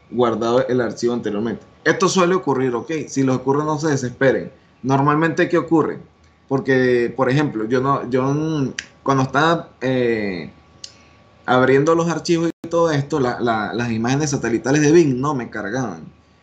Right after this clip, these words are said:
Y yo entré en desespero porque cosas que te ocurren poco antes de la presentación.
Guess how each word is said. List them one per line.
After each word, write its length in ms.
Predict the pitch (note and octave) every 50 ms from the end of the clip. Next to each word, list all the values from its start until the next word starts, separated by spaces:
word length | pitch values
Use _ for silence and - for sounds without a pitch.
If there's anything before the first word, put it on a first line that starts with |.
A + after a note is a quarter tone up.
| _ _ _ _ _ _ _ -
Y 140 | - B2+
yo 120 | A#2+ B2 B2
entré 240 | B2 G#2+ C3+ C3+ C#3
en 80 | C#3+
desespero 640 | C#3+ D3+ D3 D#3+ C#3+ C#3 - - C3+ C3 C3 D3 D3
porque 600 | D3 C3 A#2+ - B2 A2+ A2 G#2 G2+ F#2 E2+ - - -
cosas 280 | C3+ C3 B2+ D#3 D3+
que 140 | C#3+ D3+ C3+
te 80 | G#2+ A#2+
ocurren 400 | A2 - B2 B2+ C3 C#3 C#3 C3+
poco 300 | - C#3+ C#3 - C#3+ C#3
antes 180 | C3+ B2+ C#3
de 60 | C3
la 100 | B2+ -
presentación. 640 | - A#2+ A2+ A#2+ A2+ G#2+ G2 G#2 G#2 D3+ D#3+ D3 A2+